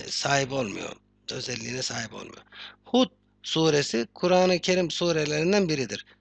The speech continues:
Suratun, bak burada, e, tekil, su var, bu da çoğulu. E, efendim,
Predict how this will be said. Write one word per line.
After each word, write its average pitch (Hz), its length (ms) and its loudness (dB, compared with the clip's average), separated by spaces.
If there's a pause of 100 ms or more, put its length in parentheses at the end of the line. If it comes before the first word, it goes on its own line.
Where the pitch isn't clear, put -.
Suratun, 233 840 6
bak 151 220 -4 (100)
burada, 147 380 -4 (840)
e, 135 280 -2
tekil, 175 360 -2 (240)
su - 280 2
var, 196 320 6 (540)
bu 147 100 -10
da 165 200 -6 (140)
çoğulu. 135 500 -4 (1600)
E, 135 60 -4
efendim, 131 600 -4